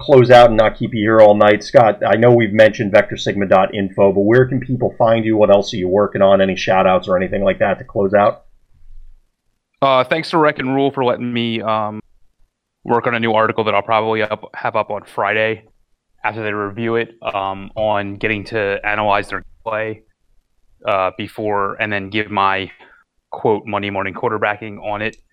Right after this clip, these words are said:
Speaker 1: <laughs>
Speaker 2: um, to hopefully teach people,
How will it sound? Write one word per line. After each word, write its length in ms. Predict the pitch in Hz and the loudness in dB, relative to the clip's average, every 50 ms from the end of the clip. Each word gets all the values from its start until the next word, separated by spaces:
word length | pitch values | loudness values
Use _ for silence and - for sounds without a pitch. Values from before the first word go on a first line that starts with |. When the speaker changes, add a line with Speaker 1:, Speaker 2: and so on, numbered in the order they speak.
| - 110 - | -14 -14 -14
Speaker 1:
<laughs> 320 | - - - 135 123 127 | -12 -2 2 2 2 2
Speaker 2:
um, 220 | - 98 95 92 92 | 0 -4 -4 -4 -6
to 100 | - 95 | -6 -6
hopefully 540 | 98 107 - - - 107 101 98 95 95 - - - - _ _ - | -6 -6 -6 -8 -10 -8 -8 -8 -8 -10 -14 -20 -20 -20 _ _ -10
teach 240 | - - 135 - - | -6 -6 -6 -6 -4
people, 500 | - 143 127 113 123 117 113 113 113 - | -4 -2 -2 0 0 -2 -2 -4 -8 -12